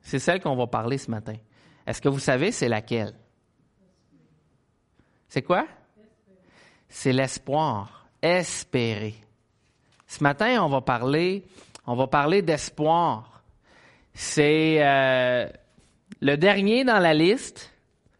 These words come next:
mais c'est pas parce que c'est le dernier qu'il est moins important.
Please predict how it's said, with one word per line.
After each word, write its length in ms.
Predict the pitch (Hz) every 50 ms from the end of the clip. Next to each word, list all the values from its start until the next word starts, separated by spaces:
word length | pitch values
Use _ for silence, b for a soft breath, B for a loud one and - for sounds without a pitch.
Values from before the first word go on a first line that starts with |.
| b b b b b b b b b b b b b b b - - - -
mais 120 | 123 135
c'est 160 | - - 160
pas 140 | - 214 214
parce 220 | 214 196 165 -
que 100 | - 170
c'est 160 | 156 - 175 165
le 80 | 156
dernier 440 | 147 151 143 135 139 147 170 190 180
qu'il 180 | - 151 135 135
est 60 | 131
moins 380 | 135 135 143 151 151 143 131
important. 420 | 127 123 123 110 - - - 107